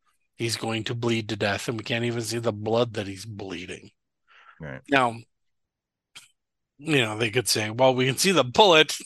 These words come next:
Speaker 1: <laughs> It's right,
Speaker 2: <laughs>
Speaker 1: it's
Speaker 2: It's
Speaker 1: right
Speaker 2: just
Speaker 1: there.
Speaker 2: there. Don't know where it is on him, but it's there.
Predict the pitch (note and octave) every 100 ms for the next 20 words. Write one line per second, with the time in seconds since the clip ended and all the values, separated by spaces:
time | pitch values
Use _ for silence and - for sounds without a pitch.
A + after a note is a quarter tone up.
0 | - E4 - _ _ _ _ _ _ _
1 | _ _ - - - - F3 E3+ G#3 A3+
2 | A3 D#3+ - C#3 E3 E3 D#3+ G3 G3 G3+
3 | G#3+ F3+ G3+ G#3 E3 D#3+ C#3+ F#3+ - E3
4 | F3+ F#3+ G3+ G#3 G3+ A3 G#3 B3 B3 D#3+
5 | D#3 D#3 D3+ A#2+ F#3 G#3 D3 B2+